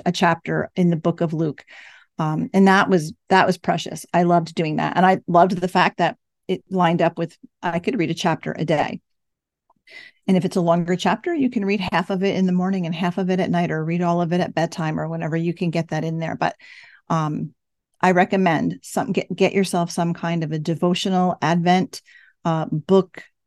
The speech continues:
um, even, uh, using, using the little, the little devotionals, the, um, Upper Room books, um, Encounter with God, those,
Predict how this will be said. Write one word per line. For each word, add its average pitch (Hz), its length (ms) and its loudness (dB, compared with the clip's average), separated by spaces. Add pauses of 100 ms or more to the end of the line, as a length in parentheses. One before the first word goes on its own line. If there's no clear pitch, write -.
(120)
um, 151 380 -6
even, 185 440 4 (320)
uh, 151 320 -6 (320)
using, 185 640 4
using 180 400 0
the 170 80 0
little, 175 400 0
the 175 140 -2
little 170 260 -2
devotionals, 170 720 -2
the, 160 380 -6
um, 156 400 -2
Upper 180 280 2
Room 180 560 2 (300)
books, - 460 -4 (420)
um, 156 380 -2 (340)
Encounter 180 440 2
with 165 200 -2
God, 170 380 0
those, 170 260 -2